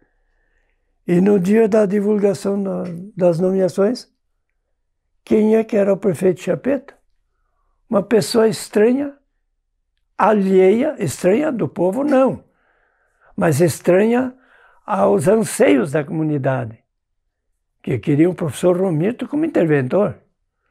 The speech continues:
E, no entanto, foi desviado da, do,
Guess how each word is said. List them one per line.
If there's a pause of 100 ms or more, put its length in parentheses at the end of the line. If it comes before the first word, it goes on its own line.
(640)
E,
no
entanto, (200)
foi
desviado
da, (840)
do,